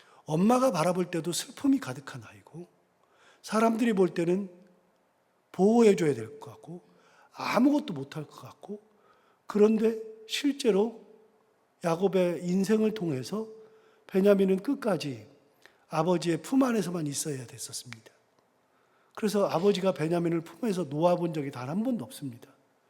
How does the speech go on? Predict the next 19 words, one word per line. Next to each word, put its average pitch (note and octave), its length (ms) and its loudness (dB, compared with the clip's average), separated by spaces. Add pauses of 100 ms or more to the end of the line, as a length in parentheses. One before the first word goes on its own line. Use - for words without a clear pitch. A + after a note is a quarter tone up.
(560)
베냐민은 G#3+ 500 6
양치는데도 E3 800 2
보내지 C#3 340 -10
않았습니다. A2+ 440 -16 (1080)
그래서 A#3+ 220 -2
베냐민만 G#3 880 4
끼고 C4 280 0
살았는데 F3 680 -4 (720)
이 C4 180 6
베냐민은 F#3 760 4 (640)
야곱이 C#3 400 -6
죽으면서도 A3+ 1000 -2 (640)
계속 B3 320 -2
드는 F#3+ 200 2
생각이 E3 520 -4 (520)
이 F#3 140 2
아들 D3+ 200 2
어떡하나 A2 640 -12
싶어서 A3 540 -4